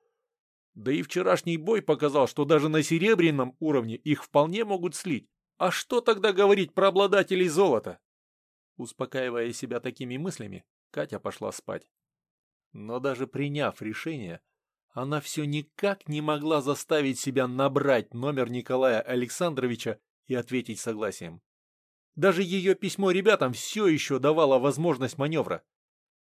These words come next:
Но если она подпишет договор, пути назад не будет. И это страшило девушку как ничто до этого.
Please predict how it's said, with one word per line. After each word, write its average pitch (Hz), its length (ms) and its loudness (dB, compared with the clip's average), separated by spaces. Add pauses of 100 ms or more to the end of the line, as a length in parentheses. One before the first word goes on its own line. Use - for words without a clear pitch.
(320)
Но 107 140 -10
если 120 300 -4
она 120 240 -2
подпишет 117 760 -8
договор, 95 520 -6 (640)
пути 120 340 -8
назад 117 440 -6
не 113 120 -8
будет. 104 400 -10 (640)
И 131 180 -6 (100)
это - 320 -6
страшило 123 600 -4
девушку 123 480 -2
как 123 240 -4
ничто 131 400 -4
до 110 120 -4
этого. 92 420 -6